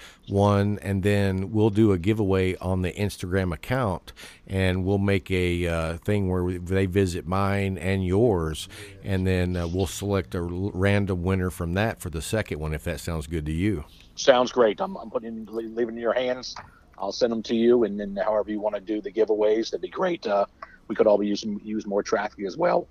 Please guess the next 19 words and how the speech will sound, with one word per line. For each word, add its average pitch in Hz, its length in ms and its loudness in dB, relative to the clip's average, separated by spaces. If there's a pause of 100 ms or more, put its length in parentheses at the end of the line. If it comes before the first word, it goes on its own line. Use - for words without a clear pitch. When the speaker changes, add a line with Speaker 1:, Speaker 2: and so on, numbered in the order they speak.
(120)
Speaker 2:
to 135 60 -6
Speaker 1:
Okay. 170 240 0
Speaker 2:
the 202 60 -4
site 110 360 2
and 98 180 -8
more 101 200 0
traffic 104 380 -2
to 104 100 2
the 95 180 -4
Instagram 101 380 -6
account. 110 340 0 (400)
Uh, 92 280 0
but 92 180 -6
yeah, 104 200 4 (100)
that'd 98 160 -4
be, 98 200 -8
that'd 98 140 -6
be 101 80 -6
great. 90 260 -6